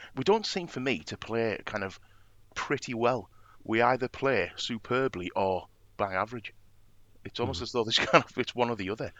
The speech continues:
Speaker 1: I mean, like, you're gonna anni-, you're gonna annihilate the Bucs like we did in their own field,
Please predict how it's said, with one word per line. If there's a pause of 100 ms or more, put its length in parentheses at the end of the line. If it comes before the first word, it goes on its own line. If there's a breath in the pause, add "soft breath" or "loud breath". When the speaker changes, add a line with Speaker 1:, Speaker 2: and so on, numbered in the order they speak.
(220 loud breath)
Speaker 1:
I
mean,
like,
you're
gonna
anni-,
you're
gonna
annihilate
the
Bucs
like
we
did (160)
in
their (300)
own
field,